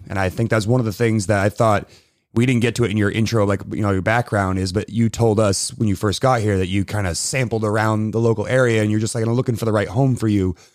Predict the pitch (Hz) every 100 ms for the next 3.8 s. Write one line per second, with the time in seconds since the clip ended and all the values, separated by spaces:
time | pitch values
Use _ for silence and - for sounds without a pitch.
0 | _ - 117 113 113 101 92 151 143 120
1 | 107 107 107 104 101 90 95 104 90 127
2 | 113 95 131 104 101 98 104 95 - 139
3 | 117 104 98 95 90 98 92 104